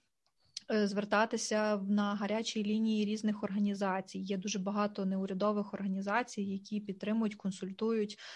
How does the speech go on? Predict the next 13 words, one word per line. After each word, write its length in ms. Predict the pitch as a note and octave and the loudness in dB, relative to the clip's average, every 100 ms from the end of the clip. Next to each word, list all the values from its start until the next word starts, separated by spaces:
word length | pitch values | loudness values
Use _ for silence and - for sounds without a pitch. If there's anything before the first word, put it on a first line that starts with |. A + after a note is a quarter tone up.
| - - | -14 -4
е, 460 | G3+ G3 G3 G3 G3 | -2 0 0 0 -2
осіб, 460 | - G3 - B3 C#4 | -2 -4 -4 -4 -2
які 260 | G#3 G#3+ G#3+ | -4 -2 -2
зазнали 440 | G3 G3 G#3 G#3 | 0 2 2 0
харасменту, 680 | G#3 F#3+ G3 G3+ F#3+ F3+ F#3 | 0 0 0 -2 -2 -2 -2
незалежно 560 | F#3+ G3+ G3 G3 G3 F3+ | -2 0 0 0 -2 -4
там, 220 | F3 F3+ | -6 -8
чи 160 | - | -8
це 220 | F3+ F#3+ F#3+ | -10 -8 -8
сексуальні 640 | F#3+ - - G3+ A#3+ A#3 | -8 -10 -2 0 2 0
домагання, 580 | G#3 G3+ G#3 G#3 G#3+ F#3+ | 0 2 2 2 2 0
чи 140 | F3+ F#3 | -2 -10
це 240 | - F#3 | -6 -8